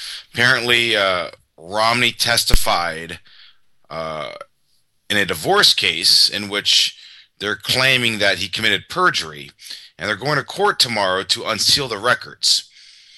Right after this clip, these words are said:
uh, of his testimony. Do you know about this?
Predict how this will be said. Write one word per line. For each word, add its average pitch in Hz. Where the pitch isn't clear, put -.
uh, 92
of 98
his 95
testimony. 90
Do 82
you 110
know 123
about 156
this? -